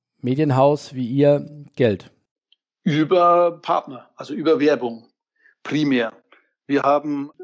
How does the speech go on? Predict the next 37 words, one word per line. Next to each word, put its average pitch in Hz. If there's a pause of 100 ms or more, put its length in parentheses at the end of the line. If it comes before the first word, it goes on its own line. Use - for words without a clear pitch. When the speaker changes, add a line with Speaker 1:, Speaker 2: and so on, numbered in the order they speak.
Speaker 2:
mit 147
unserer 143
S-, - (180)
Schwester, -
die 131
Seven 135
One 131
Media, 151
einen 131
extrem 147
starken 135
Vermarkter 131
an 156
der 151
Seite, 156
der 131 (500)
unsere 143
Produkte 147
auch 127
sehr, 135
sehr 131
gut 139 (100)
im 123
Markt 127
verkauft. - (500)
Und 131
haben 156
aber 151
auch 139
in 139
der 131
Seven 139
One 127
Sports 147
eine 135
eigene, 135
ähm, 123